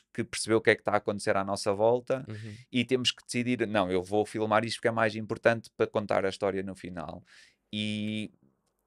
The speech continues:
Speaker 1: sei lá, dez segundos, quinze segundos, temos que deixar aquilo estar a acontecer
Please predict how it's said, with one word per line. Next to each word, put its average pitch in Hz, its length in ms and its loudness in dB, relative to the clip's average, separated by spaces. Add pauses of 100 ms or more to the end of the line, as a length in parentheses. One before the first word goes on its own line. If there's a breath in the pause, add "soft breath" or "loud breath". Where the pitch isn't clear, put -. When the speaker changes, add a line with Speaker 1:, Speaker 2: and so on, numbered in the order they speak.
(260)
Speaker 1:
sei 87 340 2
lá, 110 200 10
dez 104 280 6
segundos, 117 360 -4
quinze 110 260 -8
segundos, 117 320 -6
temos 113 260 -4
que - 100 -18
deixar 117 480 4
aquilo 120 260 -6
estar 120 200 2
a 120 40 2
acontecer 135 560 -2